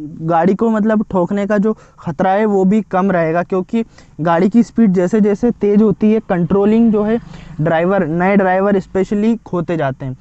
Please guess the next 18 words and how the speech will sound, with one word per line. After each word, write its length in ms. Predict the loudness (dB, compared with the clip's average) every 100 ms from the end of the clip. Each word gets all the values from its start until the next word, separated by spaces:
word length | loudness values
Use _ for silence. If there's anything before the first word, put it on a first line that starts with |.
| -18 -18
तो 60 | -10
first 360 | -4 -4 -2
या 100 | -4
second 380 | -2 -4 -4 -2
gear 180 | -2 -2
में 160 | -2 0
धीरे 240 | 0 0
धीरे 260 | 0 0 0
गाड़ी 240 | 0 -2
चलानी 440 | -2 -4 -4 -4
है 60 | -6
आपको। 400 | -6 -8 -8 -8 -10 -16 -16 -12 -10 -6 -2
तो 380 | 0 0 0
ये 240 | -2 -2 -2
कुछ 280 | -2 -4 -2
general 360 | -2 0 0
instruction 540 | -2 -4 -6 -4 -4 -2
थे। 180 | -4